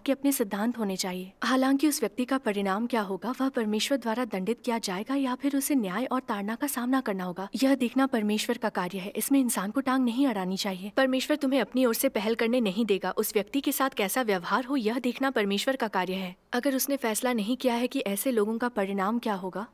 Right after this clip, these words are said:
उन्हें निकालकर उन्हें दंडित नहीं किया है और ऐसे लोगों को बचाया जा रहा है, तब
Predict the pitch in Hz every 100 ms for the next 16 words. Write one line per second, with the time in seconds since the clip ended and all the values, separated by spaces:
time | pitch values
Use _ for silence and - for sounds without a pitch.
0 | _ 262 262 269 233 220 233 262 - 233
1 | 254 202 190 240 233 185 240 233 180 175
2 | 226 _ - 247 233 226 294 262 247 262
3 | 262 196 185 180 240 226 190 185 190 208
4 | - _ _ -